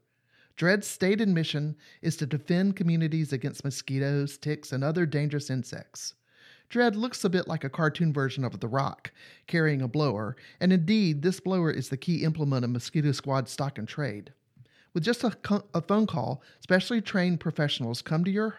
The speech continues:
home or business. They may not look like Dread Skeeter, but they mean business. The results, as Dean once learned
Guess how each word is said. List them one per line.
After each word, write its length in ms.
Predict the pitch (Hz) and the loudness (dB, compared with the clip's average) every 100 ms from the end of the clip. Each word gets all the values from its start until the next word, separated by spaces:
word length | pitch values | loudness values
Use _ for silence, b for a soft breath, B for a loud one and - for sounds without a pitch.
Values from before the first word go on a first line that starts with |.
| - | -4
home 280 | 175 175 185 | 0 2 2
or 80 | 185 | 0
business. 640 | 156 117 131 160 - - _ B B B B B B | 0 0 -2 -4 -8 -16 _ B B B B B B
They 100 | - | 2
may 140 | 202 269 | 6 8
not 200 | 247 - | 6 8
look 280 | 196 226 165 | 8 8 4
like 200 | 135 - | 0 0
Dread 240 | 135 123 | -4 -4
Skeeter, 420 | - 135 120 147 - | -4 -2 -2 -4 -2
but 140 | 160 | 0
they 140 | 165 165 | 4 6
mean 260 | 190 175 | 6 4
business. 560 | 120 101 - 110 - - _ _ _ - | 0 -6 -8 -16 -16 -18 _ _ _ -10
The 60 | 147 | -2
results, 600 | 151 139 220 139 - 139 | 0 4 4 4 0 -4
as 180 | 135 123 | -2 2
Dean 300 | 160 151 147 | 4 4 2
once 260 | - - | -2 -4
learned 360 | 127 127 131 | -4 -2 -2